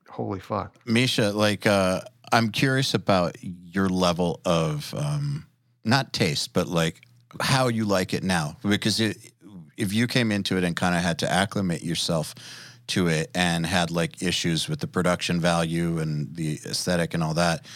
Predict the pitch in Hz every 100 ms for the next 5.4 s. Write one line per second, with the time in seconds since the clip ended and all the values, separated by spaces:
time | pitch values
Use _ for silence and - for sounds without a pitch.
0 | - 92 107 131 127 131 139 117 95 101
1 | 104 95 - _ _ - 90 73 85 80
2 | 76 - _ _ - 104 95 90 80 76
3 | 85 82 82 82 78 80 82 - - -
4 | 82 76 73 - - _ 85 78 78 73
5 | 92 - - -